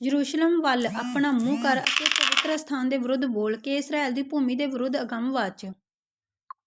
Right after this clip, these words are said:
ਤੀਸਰੀ ਆਇਤ, "ਇਸਰਾਏਲ ਦੀ ਭੂਮੀ ਨੂੰ ਆਖ, ਪ੍ਰ-, ਯਹੋਵਾ ਇਉਂ ਫਰਮਾਉਂਦਾ, ਵੇਖ, ਮੈਂ ਤੇਰਾ ਵਿਰੋਧੀ ਹਾਂ ਤੇ ਆਪਣੀ ਤਲਵਾਰ ਮਿਆਨ ਵਿੱਚੋਂ ਕੱਢ ਲਵਾਂਗਾ, ਤੇਰੇ ਧਰਮੀ ਤੇ ਦੁਸ਼ਟ ਨੂੰ ਤੇਰੇ ਵਿੱਚੋਂ ਕੱਢ ਸੁੱਟਾਂਗਾ।"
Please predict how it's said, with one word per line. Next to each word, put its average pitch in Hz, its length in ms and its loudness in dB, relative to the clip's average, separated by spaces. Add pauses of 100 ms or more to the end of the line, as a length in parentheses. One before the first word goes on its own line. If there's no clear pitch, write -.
(920)
ਤੀਸਰੀ 269 300 0
ਆਇਤ, 320 280 0 (340)
"ਇਸਰਾਏਲ 320 420 0
ਦੀ 302 100 0
ਭੂਮੀ 311 280 4
ਨੂੰ 302 160 4
ਆਖ, 269 260 -2
ਪ੍ਰ-, 277 340 2
ਯਹੋਵਾ 277 380 2
ਇਉਂ 277 180 2
ਫਰਮਾਉਂਦਾ, 262 480 2
ਵੇਖ, 285 260 0
ਮੈਂ 311 180 2
ਤੇਰਾ 269 260 2
ਵਿਰੋਧੀ 247 460 2
ਹਾਂ 285 240 0
ਤੇ 285 100 -4
ਆਪਣੀ 285 280 0
ਤਲਵਾਰ 262 420 0
ਮਿਆਨ 254 360 0
ਵਿੱਚੋਂ 277 300 -4
ਕੱਢ 262 220 -4
ਲਵਾਂਗਾ, 247 500 0 (680)
ਤੇਰੇ 320 240 2
ਧਰਮੀ 320 480 4
ਤੇ 330 160 0
ਦੁਸ਼ਟ 269 420 -2
ਨੂੰ 262 440 2
ਤੇਰੇ 285 240 2
ਵਿੱਚੋਂ 285 280 -2
ਕੱਢ 269 240 0
ਸੁੱਟਾਂਗਾ।" 233 600 -4